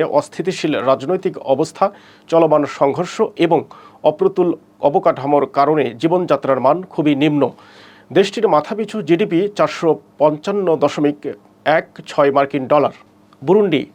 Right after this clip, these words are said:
তালিকার দ্বিতীয় অবস্থানে থাকা বুরুন্ডিও আফ্রিকার দেশ। এই দেশটিও সুদানের মতোই দীর্ঘদিন ধরে গৃহযুদ্ধের সম্মুখীন। দেশটির মাথাপিছু জিডিপি নয়শো পনেরো দশমিক আট আট মার্কিন ডলার।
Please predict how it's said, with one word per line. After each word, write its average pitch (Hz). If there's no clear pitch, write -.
তালিকার 208
দ্বিতীয় 202
অবস্থানে 160
থাকা 156
বুরুন্ডিও 170
আফ্রিকার 147
দেশ। 139
এই 196
দেশটিও 196
সুদানের 160
মতোই 147
দীর্ঘদিন 156
ধরে 143
গৃহযুদ্ধের 143
সম্মুখীন। 131
দেশটির 196
মাথাপিছু 202
জিডিপি 156
নয়শো 147
পনেরো 185
দশমিক 143
আট 135
আট 143
মার্কিন 135
ডলার। 135